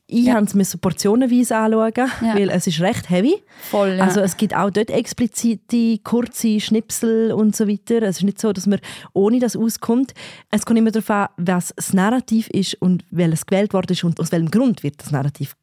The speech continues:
Speaker 1: genutzt. Und ich glaube, «I May Destroy You» ist das perfekte Beispiel dafür, wie du eine Sensibilisierung für das Thema schaffen kannst in einer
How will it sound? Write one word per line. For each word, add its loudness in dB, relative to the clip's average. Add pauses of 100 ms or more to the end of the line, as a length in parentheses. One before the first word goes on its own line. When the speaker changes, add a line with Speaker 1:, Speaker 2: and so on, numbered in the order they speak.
Speaker 1:
genutzt. -6 (340)
Und 0
ich 2
glaube, -2
«I 0
May 2
Destroy 0
You» 2
ist -2
das -16
perfekte -4
Beispiel -2
dafür, 0 (340)
wie 0 (540)
du 2 (140)
eine 0
Sensibilisierung 0
für -6
das -6
Thema 2
schaffen -2
kannst -4 (300)
in 4
einer 0